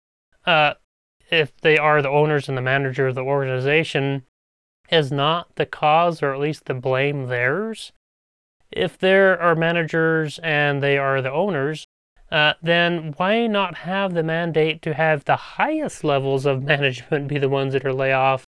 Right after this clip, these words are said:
Uh, they're the biggest ones, or they're the ones with the biggest salaries, so either this helps scare the owners of managers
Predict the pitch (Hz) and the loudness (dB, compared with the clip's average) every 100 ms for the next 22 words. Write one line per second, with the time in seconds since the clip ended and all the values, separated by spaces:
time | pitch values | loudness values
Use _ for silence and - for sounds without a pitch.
0 | _ _ _ _ _ - 147 143 - 165 | _ _ _ _ _ -2 0 0 -2 -12
1 | - _ - 175 202 156 170 160 - 160 | -16 _ 0 2 2 2 2 0 -2 -2
2 | 156 143 156 147 156 170 165 147 147 147 | -2 -4 -4 0 0 0 -2 0 -2 0
3 | 139 135 143 131 - 165 185 156 147 139 | -2 0 0 0 0 2 2 2 -2 -2
4 | - 147 151 180 190 180 175 156 160 - | 0 0 0 -2 -2 0 0 0 -2 -2
5 | 170 175 - - - 160 185 185 165 175 | -2 -4 -6 -20 0 4 4 4 2 2
6 | 185 170 160 165 170 175 165 170 170 - | 0 -2 -2 -2 -4 -4 -4 -4 -4 -10